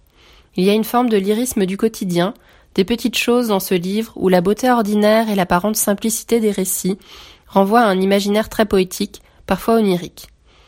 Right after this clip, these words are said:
Au-delà de ce portrait esthétique de la forêt, se dresse aussi un portrait plus documentaire, des notions de sociologie, histoire ou écologie pouvant être évoquées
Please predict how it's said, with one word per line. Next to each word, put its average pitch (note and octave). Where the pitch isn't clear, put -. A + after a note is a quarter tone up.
Au-delà G3
de A3+
ce -
portrait F#3
esthétique A3+
de G#3+
la F#3+
forêt, F#3+
se -
dresse G#3+
aussi A#3
un C4+
portrait A#3
plus A3+
documentaire, G3
des G3+
notions G#3+
de A#3+
sociologie, G#3+
histoire A#3
ou G#3
écologie G#3
pouvant G#3+
être A3
évoquées F#3